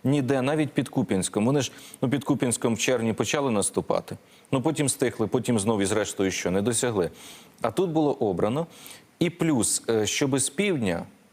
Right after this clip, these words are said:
максимально підрозділи, які були звідти, відтягнути з Бердянського, з Мелітопольського напрямку, вони ж розуміли, що відповідальність одного угруповання, е, військ оперативно-стратегічно,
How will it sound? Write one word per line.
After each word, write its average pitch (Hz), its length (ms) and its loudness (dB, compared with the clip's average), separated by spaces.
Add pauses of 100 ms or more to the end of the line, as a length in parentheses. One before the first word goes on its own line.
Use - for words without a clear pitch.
максимально 123 600 0
підрозділи, 101 640 2
які 107 220 0
були 113 280 2
звідти, 104 460 -2
відтягнути 104 640 0
з 90 60 -4
Бердянського, 95 560 0
з 87 80 -2
Мелітопольського 104 680 0
напрямку, 123 420 -2
вони 117 140 0
ж 117 80 -2
розуміли, 117 400 0
що 98 220 -4 (340)
відповідальність 107 720 -2
одного 95 300 0
угруповання, 87 920 -2
е, 104 40 -2
військ 92 320 -4
оперативно-стратегічно, 87 1160 -4